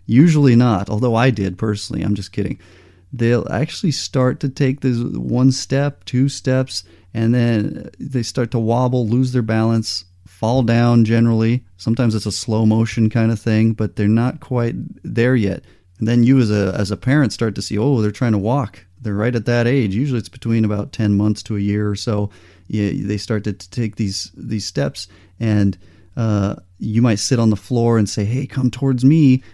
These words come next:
and kind of call them over, and they start to take one and two steps. Now they have some motivation to please mom and dad or whoever it is,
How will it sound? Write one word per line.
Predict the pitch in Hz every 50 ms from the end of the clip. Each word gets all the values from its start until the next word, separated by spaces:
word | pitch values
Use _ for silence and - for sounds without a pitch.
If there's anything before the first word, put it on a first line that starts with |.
| - -
and | 117 107 98
kind | - 117 110 107
of | 104 101
call | - - 110 110 113
them | 117 113 107
over, | 113 117 127 117 110 104 101
and | 101 98
they | 101 104 101 98 98 - - - - - -
start | - - - 127 113 104 -
to | - 107 101 95 90
take | - - 110 104 -
one | 113 110 113 113
and | 110 101
two | - 120 110
steps. | 101 - - 131 131 117 - -
Now | 107 107 117 143
they | 135 117
have | 110 110 104 98
some | - - 117 104 98
motivation | 101 107 107 101 95 87 101 113 131 127 - - 101
to | 87 95
please | - - - 120 104 95
mom | 104 98 101 101 101 98
and | 98 95
dad | 95 104 107 110 113 110 107 -
or | 95 92
whoever | 92 101 98 101 101 98 98
it | 95 92
is, | 117 123 117 107 101 -